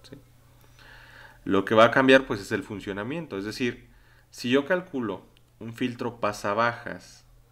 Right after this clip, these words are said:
a un kilohertz e invierto el orden de los componentes, ¿en qué se convierte?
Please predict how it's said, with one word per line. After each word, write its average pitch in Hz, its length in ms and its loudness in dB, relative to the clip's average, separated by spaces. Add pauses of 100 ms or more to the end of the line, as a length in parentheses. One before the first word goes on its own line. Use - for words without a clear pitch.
(680)
a 82 140 -2
un 101 160 -4
kilohertz 113 680 -4 (240)
e 104 120 -4
invierto 110 500 0
el 120 80 0
orden 120 260 -2
de 117 80 -4
los 113 160 -4
componentes, 113 720 -6
¿en 92 80 -10
qué 90 120 -10
se 90 120 -10
convierte? 95 560 -8